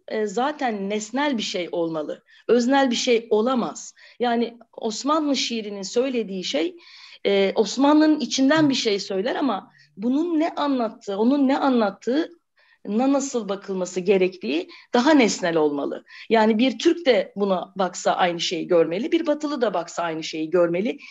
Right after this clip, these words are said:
diye düşünüyorum. E, Batılı'nın, e, teorize etmesi, e, fazla ama pratiği yok. E, bizim de sorunumuz kendi çalışmalarımızı dünyaya duyuramamamız.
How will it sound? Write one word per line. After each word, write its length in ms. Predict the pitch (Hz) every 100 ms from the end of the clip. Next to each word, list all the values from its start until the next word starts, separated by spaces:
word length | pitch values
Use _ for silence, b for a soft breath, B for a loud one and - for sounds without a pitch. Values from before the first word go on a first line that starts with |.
| B B
diye 220 | 240 233
düşünüyorum. 640 | 190 - 196 170 170 262 - B B B B
E, 360 | 208 202 185 170
Batılı'nın, 640 | 233 233 294 320 330 330 320 254
e, 380 | 247 247 247 -
teorize 500 | - 240 254 262 254
etmesi, 760 | 339 285 226 226 208 226 262 294 _
e, 260 | 208 196 190
fazla 580 | - 202 190 220 320 - B B B -
ama 220 | 220 226
pratiği 460 | 226 214 214 226
yok. 380 | 285 311 311 - B B B -
E, 260 | 196 185
bizim 320 | 214 220 311
de 80 | 269
sorunumuz 680 | 247 226 208 208 262 311 -
kendi 340 | 240 220 247
çalışmalarımızı 920 | 294 226 190 - 190 180 180 185 226 226
dünyaya 560 | 220 202 185 202 277
duyuramamamız. 800 | 214 208 190 170 170 196 311 -